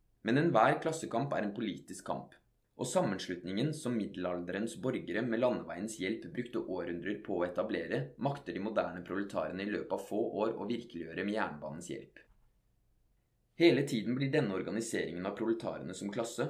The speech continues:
og dermed som politisk parti, sprengt av arbeidernes innbyrdes konkurranse. Men organiseringen gjenoppstår stadig på ny, sterkere, stødigere, mektigere. Den tvinger frem anerkjennelse av enkelte arbeiderinteresser i lovs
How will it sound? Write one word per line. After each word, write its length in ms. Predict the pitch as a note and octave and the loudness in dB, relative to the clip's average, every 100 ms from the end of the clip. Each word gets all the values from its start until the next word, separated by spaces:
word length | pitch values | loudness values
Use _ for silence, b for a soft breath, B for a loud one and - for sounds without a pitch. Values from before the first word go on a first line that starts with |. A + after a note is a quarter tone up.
| - | -2
og 140 | A2+ G#2+ | 0 2
dermed 220 | E2+ F2 | 2 -2
som 140 | F#2+ A2 | -6 -4
politisk 460 | G2 - F2 - | -4 -6 -8 -4
parti, 320 | G#2 - C3 - | -4 -2 -6 -6
sprengt 440 | - - G#2+ A#2 F2+ | -10 -2 0 0 0
av 80 | F#2 G#2 | 2 0
arbeidernes 640 | F#2 D#2+ D#2 D#2 G2+ - | -2 -4 -6 -6 -6 -4
innbyrdes 540 | A2+ G2 - - F2+ - | -4 -2 -6 -8 -10 -8
konkurranse. 540 | F2+ G2 - - - - _ _ _ _ _ _ _ _ _ - A2+ | -6 -4 -6 -8 -12 -14 _ _ _ _ _ _ _ _ _ -2 2
Men 80 | |
organiseringen 800 | B2+ A#2+ C#3 D#3 G#2 F#2+ G2+ C3 | 4 4 2 2 2 2 2 2
gjenoppstår 560 | G#2 F2 E2+ - G#2+ C3+ | 2 -2 -6 -4 -2 -2
stadig 460 | - C#3+ G2 D#2 - | 2 2 2 -2 -6
på 100 | F2+ | -6
ny, 140 | C#2 - - | -8 -12 -6
sterkere, 640 | - B2+ - - A#2+ C#3 - | 0 0 -2 -4 -4 -6 -8
stødigere, 600 | - D3 G#2+ C2+ C2+ G2+ - | 0 2 2 -2 -4 -6 -4
mektigere. 460 | A2+ A2+ - - - - _ _ _ - | -4 -4 -8 -10 -10 -16 _ _ _ 0
Den 180 | A#2 C#3 | 2 4
tvinger 320 | E3+ C3+ G#2+ | 4 4 2
frem 260 | - G2+ A2 | 2 0 2
anerkjennelse 680 | - F#2+ F2 - F2 E2+ A2+ | 2 2 0 -4 -6 -2 2
av 100 | A2 | 2
enkelte 380 | F#2 F2+ - - | 2 -2 -2 0
arbeiderinteresser 840 | G#2 F#2 D#2+ D2+ E2+ E2 F2 - A#2 | 2 2 0 -4 -6 -6 -4 -2 0
i 40 | |
lovs 320 | G2+ E2+ F#2+ | 0 0 -2